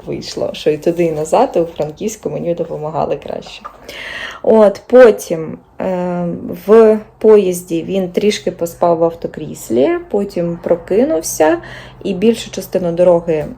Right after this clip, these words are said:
е, ну, годину тридцять, да, у нього б-, етап бадьорості, е, я з ним там тусила, його смішила. Зараз дуже класно, що він вже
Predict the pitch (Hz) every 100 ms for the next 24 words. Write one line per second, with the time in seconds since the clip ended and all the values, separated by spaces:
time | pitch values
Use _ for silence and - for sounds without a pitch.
0 | - 160 147 185 196 170 180 175 170 180
1 | 175 170 160 - 175 185 151 156 160 151
2 | - 139 - - 160 151 147 151 214 311
3 | 285 - - 262 - - - - 175 175
4 | 175 160 170 170 165 156 151 147 143 151
5 | 151 - 175 - 262 285 269 254 240 226
6 | 226 220 - 175 170 160 160 170 - 247
7 | 269 254 233 208 185 175 165 165 170 170
8 | 165 156 151 151 160 156 156 - 151